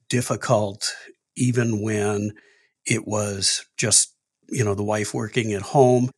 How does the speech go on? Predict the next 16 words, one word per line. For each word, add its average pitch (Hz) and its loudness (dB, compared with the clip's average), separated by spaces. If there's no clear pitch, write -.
the - -2
husband 117 2
is 98 4
off 104 2
making 104 -4
the 98 -8
money. 127 0
That 107 -2
was 123 0
not 117 0
necessarily 117 0
easy 127 0
because 110 0
nowadays 113 -2
everybody's 127 2
working. 147 -4